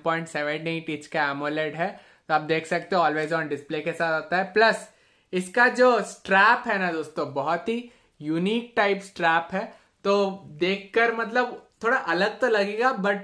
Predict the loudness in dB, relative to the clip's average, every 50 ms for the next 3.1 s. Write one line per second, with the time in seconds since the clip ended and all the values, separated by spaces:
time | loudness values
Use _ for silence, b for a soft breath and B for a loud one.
0 | -6 -6 -4 -2 -2 -2 -2 -2 -2 -2 -2 -2 0 -2 -2 -2 -2 -2 -2 -4
1 | -8 -6 -2 0 0 0 0 -2 -6 -8 -8 -8 -8 -8 -8 -6 -4 -4 -2 0
2 | 0 0 0 0 -2 -2 -2 -2 -4 -8 -12 -10 -4 -2 -2 -2 -2 -4 -4 -4
3 | -4 -4